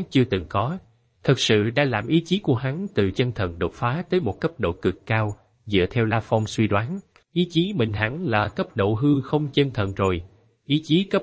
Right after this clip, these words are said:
độ hư không chân thần, trong số những chân thần thông thường, đến cả trong vũ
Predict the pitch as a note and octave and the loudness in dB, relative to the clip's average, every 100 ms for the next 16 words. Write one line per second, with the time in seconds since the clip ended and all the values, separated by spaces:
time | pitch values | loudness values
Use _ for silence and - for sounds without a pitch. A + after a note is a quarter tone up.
0 | - G2+ A2+ C#3+ C3+ - C#3 B2 C3 A#2+ | 2 2 2 0 0 0 -4 0 0 0
1 | G2 E2 D#2+ _ _ _ B2+ A#2 - B2 | -2 -4 -6 _ _ _ 0 0 2 2
2 | E3+ A2+ B2 B2+ A#2+ G2 F#2+ B2+ C3 G#2+ | 2 0 2 0 0 -2 -2 -2 -2 0
3 | F#2+ E2 - _ B2+ E3+ F#3 F#3 C3 C#3 | 0 0 -6 _ 0 0 0 -2 -2 -2
4 | C3 A#2 A2+ | -4 2 2